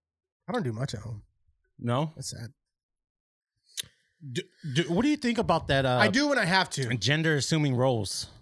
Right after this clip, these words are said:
Speaker 2: That's pretty traditional, huh? Like
Speaker 1: In the, in Hispanic culture, yeah.
Speaker 2: Well, definitely Hispanic culture, you know what I mean? But I, I do dishes, though.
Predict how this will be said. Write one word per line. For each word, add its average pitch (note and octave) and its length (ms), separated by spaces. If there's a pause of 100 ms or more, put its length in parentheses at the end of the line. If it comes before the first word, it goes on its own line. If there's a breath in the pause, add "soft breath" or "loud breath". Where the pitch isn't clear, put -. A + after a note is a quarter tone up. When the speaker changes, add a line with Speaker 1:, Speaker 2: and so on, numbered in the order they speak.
(200)
Speaker 2:
That's A2 480
pretty C#3 200
traditional, A2+ 520
huh? G2 200 (800)
Like A#2 260 (640)
Speaker 1:
In F#3 120
the, D#3 260
in D#3 100
Hispanic D#3 500
culture, A3 320
yeah. F3 140
Speaker 2:
Well, D3+ 100
definitely B2 380
Hispanic A2+ 420
culture, F#2+ 320
you G2 180
know G2 60
what G2 80
I - 20
mean? G#2+ 320
But F3+ 140
I, D#3+ 100 (760 soft breath)
I F3 100
do B3 140
dishes, A#2 420
though. D#3+ 240